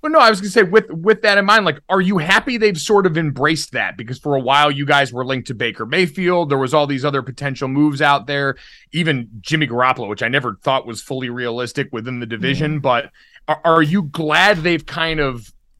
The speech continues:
Speaker 1: accepted their fate as a transition team this year?
Speaker 2: You know, it's a really interesting test of, like, sports fandom and what we want out of fandom generally, because, like,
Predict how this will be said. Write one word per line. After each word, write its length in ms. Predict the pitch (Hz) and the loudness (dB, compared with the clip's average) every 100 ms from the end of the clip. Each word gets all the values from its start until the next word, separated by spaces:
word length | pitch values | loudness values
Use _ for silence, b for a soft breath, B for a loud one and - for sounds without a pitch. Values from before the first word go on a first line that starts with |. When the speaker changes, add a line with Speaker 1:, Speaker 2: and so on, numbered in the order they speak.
| - 151 | -8 -4
Speaker 1:
accepted 720 | 147 - - 170 - 151 120 | -4 -6 0 0 2 -2 2
their 160 | 131 | 0
fate 360 | 113 - 127 110 | 0 -4 -4 -4
as 200 | 107 104 | -6 -6
a 120 | 104 92 | -6 -8
transition 680 | 120 107 98 95 - 80 78 | -6 -4 -2 2 2 0 -8
team 220 | 78 71 | -16 -16
this 200 | 73 - | -16 -14
year? 260 | 71 82 - | -14 -16 -8
Speaker 2:
You 180 | 285 403 | -4 0
know, 400 | 480 508 494 - | 2 2 0 -6
it's 180 | 254 - | -14 -8
a 80 | 330 | -6
really 240 | 330 370 349 | -6 -6 -6
interesting 680 | 208 214 214 - 165 - | -6 -6 -8 -6 -8 -8
test 340 | - 165 - - | -6 -6 -6 -10
of, 100 | - | -8
like, 200 | 139 - | -8 -8
sports 360 | - 170 - | -6 -6 -6
fandom 540 | - 156 156 151 147 131 | -10 -10 -8 -8 -8 -10
and 220 | 131 139 | -10 -8
what 200 | 151 - | -10 -10
we 140 | 160 | -12
want 380 | 151 147 147 143 | -12 -10 -8 -8
out 200 | 139 135 | -8 -8
of 380 | - 160 - _ _ | -10 -14 -20 _ _
fandom 440 | - 143 139 139 | -14 -10 -10 -10
generally, 480 | 147 123 95 147 185 | -10 -10 -10 -8 -8
because, 420 | 185 - 160 147 | -10 -10 -8 -6
like, 180 | 156 143 | -8 -10